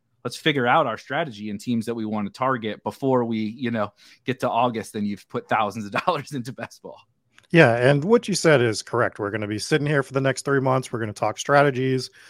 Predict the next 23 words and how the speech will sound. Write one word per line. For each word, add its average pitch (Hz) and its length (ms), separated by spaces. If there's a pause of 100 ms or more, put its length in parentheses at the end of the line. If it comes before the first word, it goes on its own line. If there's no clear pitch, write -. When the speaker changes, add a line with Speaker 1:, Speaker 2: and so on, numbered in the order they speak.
(160)
Speaker 2:
We're 139 80
gonna 131 140
talk 143 240
about 139 200
our 135 120
week 135 200
seventeens. 131 720
We're 110 120
gonna 107 120
talk 123 280
about 117 280
this, 120 300
the 113 160
other 123 220
thing. 120 420 (880)
To - 160
me, 156 440 (920)
the 180 520
absolute 175 600
edge 151 260
you 135 140
can 139 220
get, 120 320